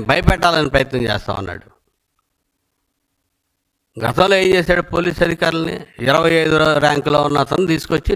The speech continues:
డీజీపీని చేశాడు ఆయన సామాజిక వర్గం అని. పిఎస్ఆర్ ఆంజనేయులు లాంటి వాడిని,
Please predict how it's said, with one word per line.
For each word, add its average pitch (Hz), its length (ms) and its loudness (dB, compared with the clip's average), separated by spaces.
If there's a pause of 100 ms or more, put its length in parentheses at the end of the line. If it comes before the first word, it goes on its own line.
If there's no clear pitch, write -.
డీజీపీని 143 480 -4
చేశాడు 117 280 0
ఆయన 117 200 -4
సామాజిక 117 420 -4
వర్గం 90 260 -12
అని. 92 140 -18 (800)
పిఎస్ఆర్ 170 460 2
ఆంజనేయులు 165 360 2
లాంటి 156 220 0
వాడిని, 151 220 0